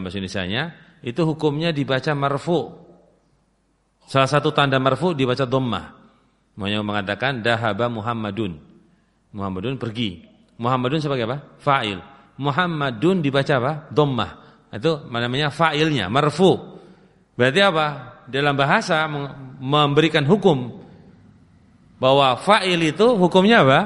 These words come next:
Marfu'. Misalnya hukum-hukum apa? Secara lugawiyah.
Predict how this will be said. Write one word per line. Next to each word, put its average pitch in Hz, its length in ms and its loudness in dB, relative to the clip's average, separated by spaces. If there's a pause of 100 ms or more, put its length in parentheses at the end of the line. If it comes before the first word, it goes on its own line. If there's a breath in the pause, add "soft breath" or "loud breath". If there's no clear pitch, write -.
(340)
Marfu'. 143 720 4 (960)
Misalnya 131 400 -6
hukum-hukum 139 400 0
apa? 147 160 2
Secara 147 320 2
lugawiyah. 156 640 4